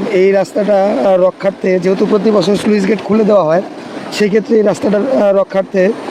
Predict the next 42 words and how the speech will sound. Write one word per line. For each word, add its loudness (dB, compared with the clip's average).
অবশ্যই 0
স্থায়ী 0
একটা 0
ব্যবস্থা 0
নেবে। 0
তা 0
না 2
হলে 2
আমাদের 2
এই 2
রাস্তা 0
প্রতি 0
বছর 2
এইভাবে 2
ভেঙে 2
যাবে। 2
দেখেন, 0
এই 2
যে 4
ব্লকের, 2
আহ, 2
নতুন 0
রাস্তা 0
করা 2
হয়েছিল, 2
ব্লক 4
দিয়ে 2
রাস্তা 0
করা 2
হয়েছিল, 0
সবাই 2
খুব 0
উৎসাহ 0
ছিল, 0
আনন্দ 2
ছিল 0
যে 0
খুব -2
সুন্দর 2
একটা 0
রাস্তা -2
হয়েছে, 0